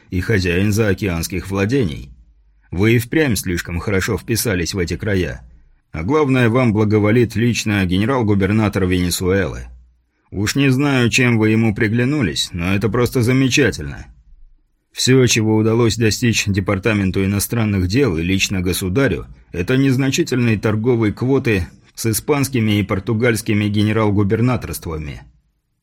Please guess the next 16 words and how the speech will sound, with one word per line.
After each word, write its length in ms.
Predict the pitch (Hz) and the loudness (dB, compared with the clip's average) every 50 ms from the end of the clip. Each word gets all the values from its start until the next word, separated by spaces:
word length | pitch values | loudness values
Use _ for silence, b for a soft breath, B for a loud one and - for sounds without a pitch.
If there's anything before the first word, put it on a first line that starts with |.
| _ - | _ -14
Вы 280 | - 67 80 95 127 143 | -8 -4 0 0 2 2
же 240 | 131 127 80 60 62 - - _ _ _ _ | 2 0 -4 -6 -10 -18 -20 _ _ _ _
стали 380 | - - - - 80 73 73 80 | -12 -10 -6 -6 -4 -4 -4 -6
своим. 540 | 78 - 98 90 92 117 139 139 - - - - - _ _ _ _ _ _ _ _ _ _ _ _ _ _ _ _ _ _ _ _ _ _ - | -6 -4 -2 -2 0 0 0 -2 -2 -6 -10 -18 -20 _ _ _ _ _ _ _ _ _ _ _ _ _ _ _ _ _ _ _ _ _ _ -8
Для 220 | 92 92 110 113 | -2 0 2 4
налаживания 720 | 117 123 123 131 139 135 113 131 127 131 127 127 123 127 | 4 4 4 4 4 4 4 2 2 4 4 4 4 4
добрых 380 | 117 117 123 117 117 123 107 - | 4 4 2 2 2 2 2 0
отношений 600 | 123 104 - 127 117 - - 160 170 147 113 98 | 0 -2 0 0 0 0 2 2 2 2 4 2
у 80 | 101 98 | 2 2
вас 180 | 113 107 - | 0 0 0
есть 220 | 120 117 107 - - | 0 0 0 0 0
княжич 420 | - 127 131 123 104 117 - - | 0 0 0 0 0 0 0 0
Уваров, 460 | 139 143 160 151 82 71 - - - _ _ | 2 2 2 2 0 -2 -6 -12 -16 _ _
муж 280 | - 104 113 120 113 - | -2 0 0 0 0 0
моей 240 | 110 110 120 120 110 | 0 0 2 0 0
сестры. 500 | - - 135 - - 143 131 85 69 | 0 -2 -4 -2 0 0 0 0 -2